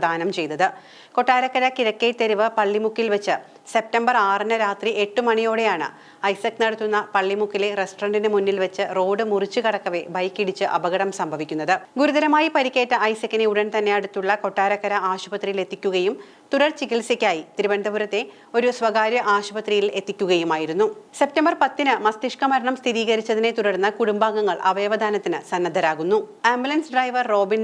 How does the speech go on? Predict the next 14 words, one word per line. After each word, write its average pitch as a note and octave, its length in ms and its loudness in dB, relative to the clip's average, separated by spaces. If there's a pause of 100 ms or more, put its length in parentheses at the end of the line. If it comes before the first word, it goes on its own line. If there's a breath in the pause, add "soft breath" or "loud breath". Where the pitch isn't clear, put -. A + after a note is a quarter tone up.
നാലു G#3 300 0
മിനിറ്റ് A#3 300 -4
കൊണ്ടാണ് G#3+ 340 2
ഹൃദയം G3 340 0 (100)
ഹയാത്തിൽ G3 480 0
നിന്നും G3+ 200 0 (240)
ആശുപത്രിയിൽ G3 500 -2
എത്തിക്കുന്നത്. D#3+ 400 -2 (260)
ഡോക്ടർ A#3 240 2 (120)
ജോസ് G#3+ 240 2
ചാക്കോ A#3 320 2
പെരിയപുറത്തിന്റെ A3 720 0
നേതൃത്വത്തിലായിരുന്നു G3+ 840 0
ശസ്ത്രക്രിയ. E3+ 540 -2